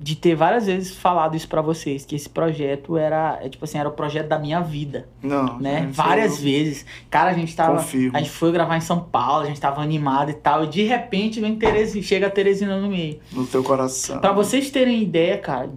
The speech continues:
Speaker 1: de como, tipo assim, eu, eu lembro que, às vezes, é até pra deixar claro pro pessoal aqui, é, a-,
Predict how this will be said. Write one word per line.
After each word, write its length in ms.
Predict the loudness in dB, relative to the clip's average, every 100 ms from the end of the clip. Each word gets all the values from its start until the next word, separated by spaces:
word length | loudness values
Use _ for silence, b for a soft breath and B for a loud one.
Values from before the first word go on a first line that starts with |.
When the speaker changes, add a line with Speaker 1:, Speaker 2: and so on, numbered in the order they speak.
| -12
Speaker 1:
de 240 | 0 2
como, 400 | 2 2 2 0
tipo 220 | -2 -4 -4
assim, 320 | -2 -4 0
eu, 220 | 2 2
eu 120 | 2 2
lembro 340 | 4 2 0
que, 300 | -2 -6 -2
às 160 | -2 2
vezes, 320 | 2 0 -2
é 60 | -2
até 200 | -2 -2
pra 640 | 0 2 2 0 -2 -2
deixar 300 | -4 -4 -4
claro 340 | -4 -2 -2 -2
pro 80 | -6
pessoal 400 | -6 -6 -4 -4
aqui, 340 | -4 -10 -10 B B B -12 -4
é, 400 | -2 0 -2 -4
a-, 180 | -8